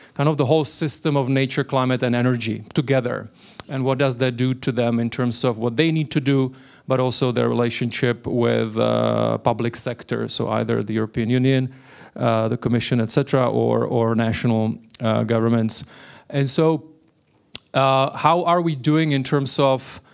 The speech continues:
if we look at this as a new global economy, and how do we successfully compete as Europe in this new global economy? So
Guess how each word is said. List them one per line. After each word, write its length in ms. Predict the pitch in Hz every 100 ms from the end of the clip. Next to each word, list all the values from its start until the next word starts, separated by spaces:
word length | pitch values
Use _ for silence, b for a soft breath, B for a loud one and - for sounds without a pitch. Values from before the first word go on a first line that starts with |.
| b b b -
if 220 | 147 -
we 120 | 180
look 220 | 160 165
at 160 | 165 139
this 240 | 143 131
as 320 | - 135 135 127
a 480 | 123 120 120 117 113 B B B _ -
new 280 | 123 160
global 420 | 175 170 165 160 156
economy, 680 | 151 131 120 117 117 113 -
and 160 | 127 110
how 200 | 151 160
do 160 | 151
we 400 | 147 147 139 131 135
successfully 800 | - 120 - 147 131 - 131 123
compete 580 | 131 120 120 139 131 - -
as 260 | 143 120
Europe 480 | 127 131 120 117 - -
in 240 | 143 147
this 260 | 135 123 -
new 220 | 127 123
global 380 | 120 113 110 117
economy? 500 | 113 123 120 113 113
So 360 | - 131 123